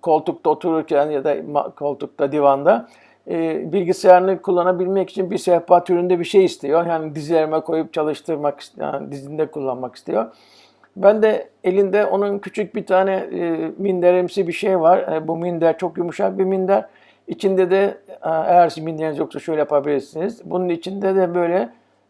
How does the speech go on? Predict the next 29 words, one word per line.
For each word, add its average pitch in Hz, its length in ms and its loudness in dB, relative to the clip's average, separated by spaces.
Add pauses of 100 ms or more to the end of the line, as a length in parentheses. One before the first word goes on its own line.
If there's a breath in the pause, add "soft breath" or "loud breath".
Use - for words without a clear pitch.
bu 180 160 0
straforlar 180 760 4
var 220 180 4
ya, 156 180 4
beyaz 160 240 4
köpükler, 151 480 -4
onun 185 220 0
yuvar-, 175 420 6
ufalanmış 180 520 4
parçaları 175 560 2
var. 135 180 2
Yani 143 200 -2
çok 185 200 -6
küçük - 240 -12
küçük - 220 -8
yuvarlak 165 480 -2
parçalar 165 420 6
var 190 260 2
ki 233 220 -4 (420 soft breath)
bu 196 280 2 (240)
tam 190 280 2
dizinize 170 380 2
çok 190 240 0
kolay 170 200 4
otursun 160 520 -4
diye 139 160 -2
çok 165 200 -4
yumuşak 143 460 -2
bir 127 240 -4